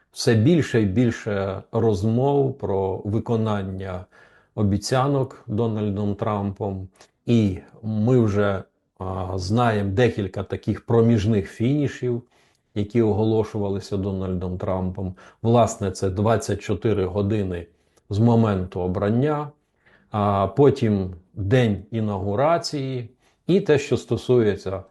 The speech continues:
окремих питань, які безпосередньо мають відношення до України, то це не менше, ніж півроку. <clears throat> Хоча в проміжку цього були і інші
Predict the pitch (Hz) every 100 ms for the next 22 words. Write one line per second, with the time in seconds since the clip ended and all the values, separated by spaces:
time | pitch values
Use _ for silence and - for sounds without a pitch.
0 | _ 104 107 117 101 95 - 98 113 104
1 | 92 110 104 143 143 135 - 123 110 92
2 | 95 95 95 95 98 95 101 92 - 92
3 | 92 98 95 101 117 202 220 143 - 98
4 | - 120 117 _ - 135 135 123 139 143
5 | - 104 104 104 - _ _ _ - 120
6 | 113 113 95 - - - _ _ _ -
7 | 151 110 127 - 127 107 - _ _ _
8 | _ _ _ - 143 - 175 190 151 -
9 | 123 - 135 135 101 104 107 113 - _
10 | _ 151 160 175 151 120 - - 80